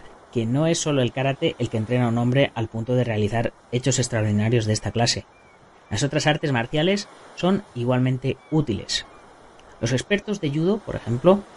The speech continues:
aprenden a caer de una forma que no se lastiman. Esta habilidad se atribuye al entrenamiento del judo. El punto importante es que la práctica diaria de cualquier arte marcial puede ser invalorable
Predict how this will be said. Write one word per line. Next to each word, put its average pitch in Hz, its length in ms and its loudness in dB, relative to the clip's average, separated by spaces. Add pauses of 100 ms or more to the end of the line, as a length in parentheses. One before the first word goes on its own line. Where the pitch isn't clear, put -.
(140)
aprenden 170 380 0
a 165 60 0
caer 151 260 0
de 165 60 0
una 190 160 0
forma 208 400 0 (100)
que - 80 -2
no 123 80 0
se 143 100 0
lastiman. 110 540 0 (360)
Esta 175 240 -4
habilidad 135 460 0 (400)
se - 160 -2
atribuye 147 460 0
al 190 60 2
entrenamiento 127 500 0
del 110 160 0
judo. 123 260 0 (800)
El 135 80 0
punto 190 220 0
importante 151 640 0 (160)
es 127 140 -4
que 113 120 -2
la 110 100 0
práctica 190 480 0
diaria 113 380 0
de 104 80 0
cualquier 104 320 -2
arte 131 220 0
marcial 151 440 0 (880)
puede 135 200 0
ser 175 260 0 (320)
invalorable 131 800 2